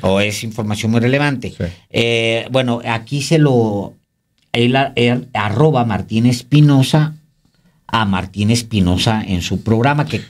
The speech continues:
Speaker 1: que entiendo están en el mismo programa. Aquí en arroba, bueno, es Xochitl Gálvez, ¿no?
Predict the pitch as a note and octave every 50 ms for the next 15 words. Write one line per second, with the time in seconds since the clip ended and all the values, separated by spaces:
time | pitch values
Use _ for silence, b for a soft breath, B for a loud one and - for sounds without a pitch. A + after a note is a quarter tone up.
0 | _ _ - - G2 F#2+ F#2 - - G2+ G2+ G2+ G2+ G#2 A2+ - - - G#2 A2
1 | G#2+ A2+ A2+ A2 G2 F2 D#2+ D#2+ E2 F2 F2 F#2 G2+ G2 G2+ B2 B2+ C#3+ D#3 D#3+
2 | D3+ D3+ D#3 - - _ - A2+ A2+ - - C3+ C3 C3+ C#3 C#3+ F3 F#3 D#3+ C#3+
3 | B2 B2 C3+ C3+ C3+ C3+ C3+ - G#2+ F#2+ - - - C3+ C3+ E3+ F#3+ G3+ F3+ D3
4 | - - - - _ _ _ _ _ _ _ _ _ _ _ - G#2+ C3+ D#3